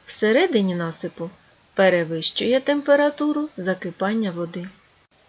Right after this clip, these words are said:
Тож ми сьогодні добре попрацювали з вами, і наш урок закінчується.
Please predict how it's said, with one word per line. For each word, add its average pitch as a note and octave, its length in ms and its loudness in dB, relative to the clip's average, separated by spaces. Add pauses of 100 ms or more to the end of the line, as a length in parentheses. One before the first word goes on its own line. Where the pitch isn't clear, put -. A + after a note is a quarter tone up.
(1200)
Тож F4 320 4
ми C4+ 160 6
сьогодні G#3+ 520 4
добре G#3+ 340 6
попрацювали G3 800 0
з F#3+ 120 -8
вами, F3 340 0 (160)
і G#3 80 0
наш E4+ 320 0
урок A#3 220 4
закінчується. F#3 880 -2